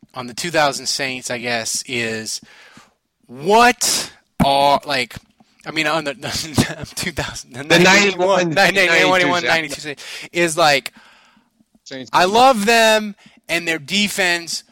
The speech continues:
Speaker 1: was historic, and just 'cause they didn't win any playoff games doesn't make them less awesome.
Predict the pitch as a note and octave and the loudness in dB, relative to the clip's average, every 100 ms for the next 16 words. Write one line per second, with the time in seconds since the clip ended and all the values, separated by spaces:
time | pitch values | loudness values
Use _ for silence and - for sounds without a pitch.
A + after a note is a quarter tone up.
0 | _ - D3 C#3+ C#3 - - F#3 E3 D3+ | _ -12 -8 -6 -6 -6 -6 -4 -4 -2
1 | C#3 B2+ - - - C3 G3+ - G3 F3+ | -4 -6 -14 -20 -16 -8 -6 -6 -2 0
2 | E3+ D#3+ C3 B2+ B2+ B2+ B2+ C3 _ _ | 0 -2 -8 -6 -4 -4 -6 -14 _ _
3 | _ C3 B2+ - B2+ A#2 - G#2+ G2+ - | _ -16 -14 -10 -10 -10 -12 -14 -16 -12
4 | B2+ A#2+ B2+ B2+ A#2+ A#2+ A#2 A2+ - A2 | -10 -10 -14 -16 -16 -14 -14 -12 -14 -12
5 | G#2 - G#2 G2 | -12 -12 -14 -18